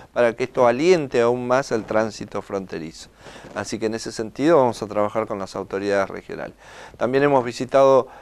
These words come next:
al alcalde de Temuco, Roberto Neira, quien tiene una agenda de trabajo también aquí en Neuquén en los próximos días, invitado por el gobierno de la provincia de Neuquén. Hemos tomado contacto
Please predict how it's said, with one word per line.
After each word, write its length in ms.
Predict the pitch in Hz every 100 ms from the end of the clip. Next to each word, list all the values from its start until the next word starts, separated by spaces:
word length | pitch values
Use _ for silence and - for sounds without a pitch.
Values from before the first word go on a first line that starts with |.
| -
al 140 | - 113
alcalde 420 | 117 123 127 123
de 140 | 120
Temuco, 520 | 117 120 156 175 180 170
Roberto 480 | 123 117 123 123
Neira, 460 | 120 156 180 185 185
quien 280 | - 110 107
tiene 200 | 147 156
una 120 | 139
agenda 380 | 127 185 185 151
de 100 | 120
trabajo 380 | 117 123 139 127
también 380 | 113 120 135
aquí 240 | 127 - 127
en 140 | 123
Neuquén 400 | 120 110 123 139
en 100 | 139
los 100 | 113
próximos 520 | - 120 117 117 110
días, 200 | 127 156
invitado 460 | 120 113 110 131 131
por 160 | 110 107
el 100 | 101
gobierno 440 | 107 120 123 117
de 100 | 110
la 120 | 113
provincia 580 | 110 110 117 120 - 113
de 80 | 110
Neuquén. 560 | 107 107 117 156 165 - - - - -
Hemos 240 | 113 113
tomado 420 | - 120 131 131
contacto 800 | 117 120 123 143 143 - 135 117